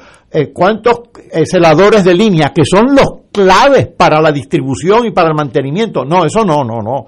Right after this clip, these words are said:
Ese número no lo voy a dar". Nadie le estaba preguntando el seguro social de esos empleados. Pues entonces, eso está mal. Así que tenemos dos, dos instalaciones, la de la autor-, eh, la de la Autoridad de Energía Eléctrica con el problema del sargazo en este momento,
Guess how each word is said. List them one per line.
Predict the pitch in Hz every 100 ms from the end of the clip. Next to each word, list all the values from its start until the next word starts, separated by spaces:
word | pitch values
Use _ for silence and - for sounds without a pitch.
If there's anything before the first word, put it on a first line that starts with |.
| _
Ese | 117 175
número | 202 214 175
no | 143 156
lo | 180
voy | 165
a | 135
dar". | 117 - -
Nadie | 156 208 269
le |
estaba | 262 233 220 208
preguntando | 180 165 170 165 165
el | 156
seguro | - 151 156 175
social | 156 120 143 156
de | 135
esos | 131 127
empleados. | 107 101 107 156 - _ _ _ _ _ _ _ - 110 - - -
Pues | - 139
entonces, | - 190 233 -
eso | 196 247
está | - 226
mal. | 190 117 73 _ _ -
Así | 127 226
que | 220
tenemos | 226 240 220 120
dos, | 135 247 254 - _ _ _ _ _ _ -
dos | 139 247
instalaciones, | 254 247 202 185 208 220 170 156 156
la | 139 131
de |
la | 123
autor-, | 117 117 120 104 123 -
eh, | 143 127 120
la | 127 123
de | 127 120
la |
Autoridad | 117 - 127 117 180 208
de |
Energía | 214 214
Eléctrica | 214 208 170 160 185
con | 156 151
el | 127
problema | 143 156 202
del | 196 175
sargazo | 131 180 143 190 202 165
en | -
este | 165 202
momento, | 208 208 165 - 165